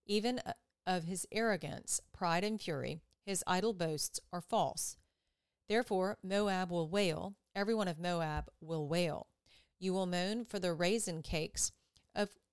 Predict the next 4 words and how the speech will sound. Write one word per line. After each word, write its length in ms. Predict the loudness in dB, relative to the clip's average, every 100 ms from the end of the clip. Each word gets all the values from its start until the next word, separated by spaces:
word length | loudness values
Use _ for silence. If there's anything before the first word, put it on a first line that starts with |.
| _ _ _ _ -8
Kir 340 | -4 -2 -4 -10 _ _
Hareseth, 1160 | 0 0 0 -4 -8 -4 0 2 2 0 -2 -6 _ _ _ _ _ _ _ _ _ _
as 180 | -4 -2
those 440 | 2 4 4 0